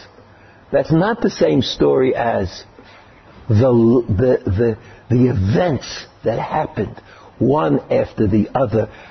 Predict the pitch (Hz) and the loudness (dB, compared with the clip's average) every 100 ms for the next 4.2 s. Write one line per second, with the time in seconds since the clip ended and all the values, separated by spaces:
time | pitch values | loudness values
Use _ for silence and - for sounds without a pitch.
0 | - 139 117 110 127 117 147 104 143 156 | -8 -4 0 2 4 4 2 2 2 2
1 | 139 123 - 123 117 113 113 107 135 127 | 0 0 -2 -2 -2 0 0 2 2 2
2 | 120 - - - - 110 117 - 131 131 | 0 -4 -18 -10 -2 0 0 0 -2 -2
3 | - - - - 113 113 113 92 120 - | -4 -2 -2 0 2 2 2 2 0 0
4 | - | -4